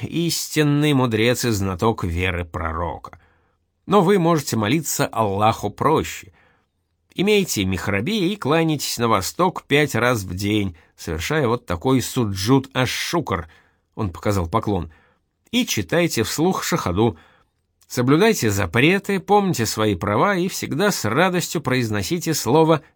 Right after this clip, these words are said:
«бисмилла», когда делаете что-либо угодное Аллаху.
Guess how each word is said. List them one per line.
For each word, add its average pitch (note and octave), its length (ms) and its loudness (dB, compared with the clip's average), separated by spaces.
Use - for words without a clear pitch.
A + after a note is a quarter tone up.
«бисмилла», D3 1040 4
когда A2+ 260 0
делаете D#3+ 420 0
что-либо C#3 420 0
угодное A2 640 2
Аллаху. F2+ 640 -2